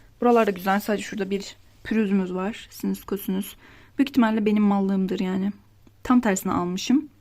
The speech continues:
Konuşmayalım ya. Bu soru da kolaymış. Bunu kardeşim anlattı bana sonrasında. Ben birazcık fazla kafamda kurmuşum. Bayağı kafamda kurmuşum. <laughs> Öyle düşünün. Bu meşhur soru demeli miyim bilmiyorum. Ben burada s-, yani kafamdan,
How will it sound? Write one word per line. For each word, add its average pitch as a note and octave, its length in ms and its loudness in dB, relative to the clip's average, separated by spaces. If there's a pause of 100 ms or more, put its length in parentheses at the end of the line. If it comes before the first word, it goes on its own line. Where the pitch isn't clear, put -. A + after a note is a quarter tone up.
(2000)
Konuşmayalım F#3 540 0
ya. F3 180 -4 (640)
Bu C4 60 -6
soru C4 180 0
da A#3 40 2
kolaymış. G#3 420 0
Bunu G#3 100 -2
kardeşim G3+ 380 -4
anlattı F#3 340 -6
bana F3+ 200 -6
sonrasında. F#3 420 -4
Ben A3 160 4
birazcık G#3+ 240 0
fazla G#3 340 0
kafamda G3 380 -2
kurmuşum. B3+ 580 0 (800)
Bayağı F#3+ 300 4
kafamda E3+ 320 -8
kurmuşum. E3+ 400 -8 (300)
<laughs> - 300 -10
Öyle F3+ 140 -6
düşünün. G#3 300 -4 (460)
Bu B3 320 0 (120)
meşhur A#3 260 0
soru B3 540 -4
demeli A3 240 2
miyim G#3 260 4
bilmiyorum. G3 400 -2 (720)
Ben A#3+ 140 8
burada C4+ 160 2
s-, - 200 -10 (100)
yani G3+ 200 2
kafamdan, A3+ 540 2